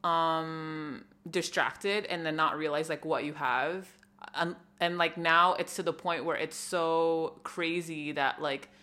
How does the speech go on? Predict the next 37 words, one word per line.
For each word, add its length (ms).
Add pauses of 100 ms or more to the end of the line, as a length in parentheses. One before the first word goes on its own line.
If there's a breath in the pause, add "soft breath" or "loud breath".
(140)
there's 160
people 260
dying 420
and 80
all 160
this 120
kind 160
of 80
stuff. 280
You're 120
just 200
like, 180
"Okay, 320
like, 300 (360)
I, 280
I 120
should 200
be 100
grateful. 460
Like, 180
I 100
have 280
a 80
roof 180
over 240
my 140
head. 260
I 80
don't 160
have 160
to 100
think 240
about 380 (280 loud breath)
paying 300
rent." 460 (380 loud breath)
And, 440 (880)
um, 680